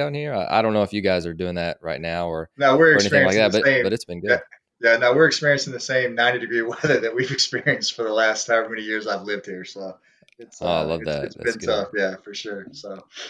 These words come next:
Speaker 1: Fun times, fun times. But for our listeners who wanna get to know you, can you give us a short snapshot of why you decided to get into coaching?
Speaker 2: I can. So when I, I went to, I graduated from Bluefield College, uh, in nineteen ninety-eight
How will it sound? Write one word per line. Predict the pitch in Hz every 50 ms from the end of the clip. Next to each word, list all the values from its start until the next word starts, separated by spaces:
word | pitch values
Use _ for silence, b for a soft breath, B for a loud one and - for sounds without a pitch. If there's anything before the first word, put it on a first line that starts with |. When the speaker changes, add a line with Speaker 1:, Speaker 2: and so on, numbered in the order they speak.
| B B B B _ _ _ _ - 85 - _ _ _ _ -
Speaker 1:
Fun | 95 95 95
times, | - 92 92 110 117 87 80 -
fun | - 95 87
times. | - 98 87 85 85 82 _
But | _ 92 87 78 - b b b b b b b _
for | 127
our | 123 123
listeners | 131 147 - - 170 131 117 117 113 - - -
who | 101 107 113 113
wanna | 110 110 117 120
get | 117 110 101
to | - 98
know | 95 95
you, | 95 98 107 131 143 b b b b b _
can | - 113 110 120
you | 131
give | 135 131 120
us | 123 123 -
a | 107 104
short | - - 123 120 107 -
snapshot | - 117 110 - - - 110 101 107 -
of | - 90 90 87 87
why | 87 87 90
you | 92 92 92 92 90
decided | - 92 - - 90 90 92
to | 98
get | 92 98 98
into | 101 101
coaching? | - 131 - - - - _ _ _ _ _ _ _ _
Speaker 2:
I | 123 160 180
can. | - - 190 202 202 196 175 156 139 135 131 -
So | - - - 170 165 160 160 156 156 156 147 139 135 - -
when | 143 143 147 156
I, | 165 190 202 190 156
I | 131 147
went | 165 180 175 -
to, | 180 160 143 135 131 123
I | 127 143 156
graduated | 151 151 151 151 139 147 151 147 143 135 -
from | - 135 120
Bluefield | 123 135 135 - 151 135 -
College, | 139 131 131 131 127 123 120 - - -
uh, | 123 117 117 117 117 117 117 117 113 113 117 - - -
in | 117 117 117
nineteen | 113 120 131 131 - - 139 131
ninety-eight | 123 123 123 131 120 113 113 113 113 107 98 -